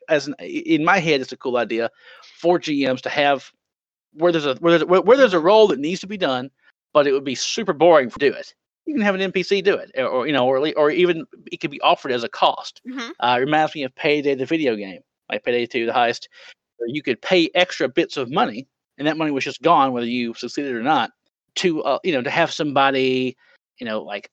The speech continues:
Speaker 1: <laughs> have a bus that drove through the wall, or who
Speaker 2: Mm-hmm.
Speaker 1: provided some inside help. You know, you, you could pay
Speaker 2: Mm-hmm.
Speaker 1: money to make the mission a little easier.
Speaker 2: Yeah.
Speaker 1: So,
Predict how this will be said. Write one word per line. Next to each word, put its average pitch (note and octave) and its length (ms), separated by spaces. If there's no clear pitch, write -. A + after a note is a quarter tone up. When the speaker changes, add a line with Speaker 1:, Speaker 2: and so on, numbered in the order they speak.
Speaker 1:
<laughs> - 280
have D#3+ 160
a C#3 60
bus C#3 300
that A2 140
drove A2+ 260
through A2+ 100
the A2 80
wall, G2+ 380
or F#2 80
who C#3 80
Speaker 2:
Mm-hmm. C3 60
Speaker 1:
provided B2 420
some B2+ 300
inside C3 540
help. - 340
You - 80
know, A2+ 60
you, C#3 120
you E3 120
could A#2 120
pay G3 180
Speaker 2:
Mm-hmm. D#3+ 100
Speaker 1:
money E3+ 180
to C#3 140
make D3 240
the D3 80
mission C3 400
a A#2 80
little B2 220
easier. E3 500
Speaker 2:
Yeah. C4 200
Speaker 1:
So, - 320